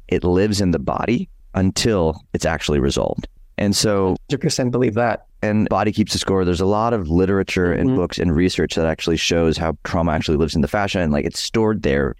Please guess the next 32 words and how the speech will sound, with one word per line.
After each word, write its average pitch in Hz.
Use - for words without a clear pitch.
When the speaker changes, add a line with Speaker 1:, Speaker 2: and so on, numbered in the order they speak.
Speaker 1:
somatically 90
until 82
it's -
actually 71
released. 71
So 87
when 98
you're 101
having 135
a 85
trigger 113
today 101
about 90
the 85
dishes, 78
it's 101
really 151
just 95
the 95
tip -
of 98
the 82
iceberg. 85
And 90
so -
you 101
could 101
chip -
away 135
at 92
the -
tip -